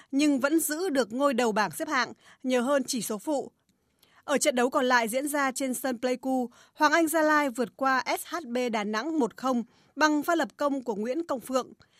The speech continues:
Hiện cả Hoàng Anh Gia Lai và S H B Đà Nẵng đều đang đứng ở nửa cuối của bảng xếp hạng.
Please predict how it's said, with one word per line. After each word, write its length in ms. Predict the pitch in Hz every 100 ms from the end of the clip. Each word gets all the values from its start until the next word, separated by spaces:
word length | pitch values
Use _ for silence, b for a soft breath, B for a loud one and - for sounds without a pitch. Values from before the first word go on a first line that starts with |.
| b -
Hiện 320 | 285 277 -
cả 100 | 240
Hoàng 180 | 202 226
Anh 160 | 262 254
Gia 120 | 262
Lai 340 | 247 254 247
và 320 | 220 214 - 339
S 80 |
H 60 | 302 294
B 100 | 240 240
Đà 120 | 202
Nẵng 260 | 208 247 370 B B -
đều 160 | 294 285
đang 240 | 320 269
đứng 260 | 233 311 403
ở 160 | - 226
nửa 240 | 202 220 185
cuối 320 | 226 214 285 370
của 80 | 208
bảng 160 | 190
xếp 160 | 156 262
hạng. 180 | 247